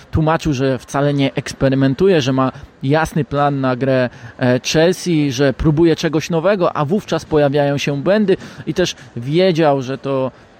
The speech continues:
dziwnie brzmi, e, gdy wypowiada takie słowa przyznające, e, te wszystkie problemy, e, Chelsea,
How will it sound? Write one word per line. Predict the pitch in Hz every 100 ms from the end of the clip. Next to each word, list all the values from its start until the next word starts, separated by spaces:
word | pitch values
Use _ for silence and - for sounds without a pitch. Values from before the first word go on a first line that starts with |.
| 127 123 113 - - -
dziwnie | 208 214 190 170
brzmi, | 139 175 175 131 - -
e, | 127 123
gdy | 120 131
wypowiada | 147 139 143 139 139
takie | 131 143
słowa | - 151 147 135
przyznające, | - 131 143 143 147 - 135 127 - - - - 127
e, | 127 123 123 120 -
te | 156
wszystkie | 165 - 160
problemy, | - 139 151 147 135 131 123 - -
e, | 143 131 131 -
Chelsea, | 156 143 - 147 143